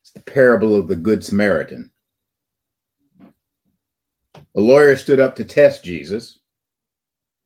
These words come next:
"Teacher," he said, "what must I do to inherit eternal life?" Jesus said to him, "What is written in the law? What do you read there?"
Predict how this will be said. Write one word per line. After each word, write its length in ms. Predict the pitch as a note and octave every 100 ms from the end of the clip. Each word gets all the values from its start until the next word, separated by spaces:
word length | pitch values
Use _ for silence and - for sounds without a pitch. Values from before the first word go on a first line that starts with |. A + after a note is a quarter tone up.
| _
"Teacher," 340 | E3+ E3 C#3
he 80 | B2+
said, 340 | A#2+ A#2+ A#2+ A2+
"what 280 | C3+ -
must 320 | B2 B2 A#2+ A#2
I 160 | A2+
do 400 | G#2 A2+ A2+ A2+
to 240 | A2 A2 G#2+
inherit 580 | F#2+ B2 A#2 F#2 F#2+ _ _ _ _
eternal 500 | A2 F2+ - G2 F#2+
life?" 440 | G#2+ A#2+ - - _ _ _ _ _ _ _ _ _ _ _ _ _ _ _ _ _ _
Jesus 360 | - F2 E2+ F#2
said 220 | B2+ B2+
to 80 | G#2+
him, 180 | G#2+ A2+
"What 140 | G#2+
is 80 | G#2
written 240 | G#2 A2
in 100 | A2+
the 80 | B2
law? 400 | D3 C#3 - - _ _ _ _ _ _ -
What 120 | G2+
do 60 | A#2
you 120 | C3
read 280 | D3+ A2+ E2
there?" 340 | C2+ A1 -